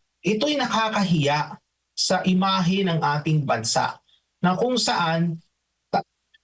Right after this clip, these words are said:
Pilipinas na po mismo, no, ang nade-decline sa mga O D A dahil po sa graft and corruption. Naalala ko yung sinabi ng ating Pangulo nung sona, no, about flood control.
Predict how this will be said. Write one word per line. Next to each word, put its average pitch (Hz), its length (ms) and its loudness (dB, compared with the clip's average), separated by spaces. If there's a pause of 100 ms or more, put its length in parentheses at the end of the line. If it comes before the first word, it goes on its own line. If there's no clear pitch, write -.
(200)
Pilipinas 240 720 0
na 240 80 0
po 233 160 -2
mismo, 185 640 0 (160)
no, 180 240 2
ang 190 240 2
nade-decline 185 1200 0
sa - 160 0
mga 170 220 2 (100)
O 160 160 0
D 135 80 -2 (200)
A 160 160 0
dahil 139 440 -2
po 151 160 0
sa 147 160 0
graft 120 400 -2
and - 240 -8
corruption. - 560 0 (320)
Naalala 254 480 0
ko - 80 -4
yung 262 160 -2
sinabi 220 400 0
ng 214 160 -2
ating 196 320 0
Pangulo 185 480 0
nung 170 200 2
sona, 147 680 0
no, - 320 -2
about 147 320 -2
flood 143 260 -2
control. 123 540 0